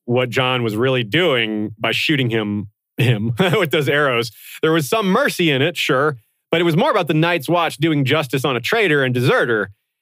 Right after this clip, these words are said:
which are among the worst things you can be. So I think Mance probably does know because he knows Jon. He's met Jon, and, and, and Mance is a really good judge of character. He doesn't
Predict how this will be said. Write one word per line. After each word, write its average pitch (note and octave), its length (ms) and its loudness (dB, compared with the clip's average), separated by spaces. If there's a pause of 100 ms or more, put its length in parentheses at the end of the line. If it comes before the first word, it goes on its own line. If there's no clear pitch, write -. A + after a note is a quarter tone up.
(160)
which C3 220 -2
are A#2 220 0 (260)
among D3 300 2
the C3 60 0
worst A#2+ 260 -2
things A2+ 160 -2
you B2+ 80 0
can A#2 160 -4
be. B2+ 280 0 (840)
So F#3 100 0
I A3+ 40 0
think A#3+ 240 -2
Mance G#3 240 0
probably F3+ 360 0
does C#3 400 -2
know F3 420 0
because E3 240 -2
he A#3 100 -2
knows A3 220 0
Jon. A#2+ 300 -2
He's D#3 160 2
met G#3+ 240 0
Jon, D#3+ 380 0
and, C#3 260 0
and, D3+ 140 0
and D#3 200 0
Mance B3 220 0
is C3 80 -8
a B2+ 40 0
really D3 560 2
good C3 320 0
judge A#2+ 320 -2
of G2 120 -10
character. A2+ 640 -4 (220)
He - 140 -2
doesn't A#2+ 320 -2